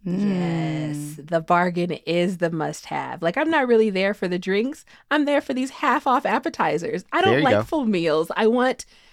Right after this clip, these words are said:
Speaker 2: sliders and quesadillas and wings and fries. <laughs> And
Speaker 3: She
Speaker 2: it better be
Speaker 3: loves her
Speaker 2: good, too.
Speaker 3: bites.
Speaker 2: I, I do love bites.
Speaker 3: What about you, Sonia?
Speaker 1: Yeah, for me, definitely the bargains. You know us very well.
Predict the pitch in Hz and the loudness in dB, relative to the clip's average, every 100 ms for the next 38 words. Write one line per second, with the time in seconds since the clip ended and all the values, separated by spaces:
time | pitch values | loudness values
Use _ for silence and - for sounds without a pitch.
0 | _ _ - - 202 160 127 - - - | _ _ -14 -4 0 0 0 -6 -14 -16
1 | - - - 196 196 196 202 - 226 214 | -18 -10 0 2 2 0 0 2 4 2
2 | 165 101 165 - - _ 214 208 214 214 | -2 -4 -6 -10 -20 _ 4 6 6 6
3 | 208 202 190 - - - 254 220 214 247 | 4 4 4 2 -10 0 4 6 6 4
4 | 165 - - - 269 605 571 554 453 - | 2 0 -8 2 4 6 4 4 2 4
5 | 254 247 - 123 330 - - 139 135 98 | 4 4 6 8 8 8 6 6 4 4
6 | 127 - - _ 359 330 - 440 403 - | 0 0 -6 _ -8 -8 -4 -2 -2 -4
7 | 554 440 165 190 - - - - - - | -4 0 0 -2 -6 -8 -8 -14 -20 -20
8 | _ _ _ - 190 262 247 208 185 156 | _ _ _ -2 4 6 8 8 8 6
9 | 143 123 110 113 127 - _ - 220 208 | 6 4 2 2 -2 -6 _ 4 6 6
10 | 202 247 262 269 262 - 165 214 208 247 | 6 6 6 6 2 -2 2 2 4 2
11 | 330 269 208 185 185 202 226 - - - | 4 6 4 6 4 4 2 -2 -16 -4
12 | 202 202 190 190 214 196 202 226 160 208 | 4 6 8 6 6 4 6 6 6 4